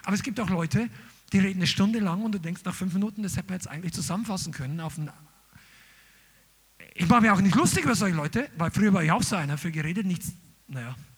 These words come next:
da war ich noch nicht bekehrt. Da war ich wirklich, ja. Ja, es gibt Leute, die reden ungern über ihr altes Ich,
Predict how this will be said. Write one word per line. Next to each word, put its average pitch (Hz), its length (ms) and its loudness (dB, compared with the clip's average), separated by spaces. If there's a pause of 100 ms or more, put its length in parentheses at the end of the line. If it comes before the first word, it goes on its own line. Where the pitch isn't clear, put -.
(580)
da 160 80 -4
war 202 80 2
ich 214 80 0
noch 202 40 0
nicht 202 140 2
bekehrt. - 480 0 (1800)
Da 165 80 0
war 202 140 4
ich 202 40 4
wirklich, 233 280 -2
ja. 233 200 -4 (1600)
Ja, 170 80 2
es - 80 -2
gibt 180 140 -2
Leute, 208 240 -2
die 185 100 -2
reden 196 220 -4
ungern 202 280 -2
über 170 160 -2
ihr 151 100 -4
altes 165 300 -6
Ich, - 320 -8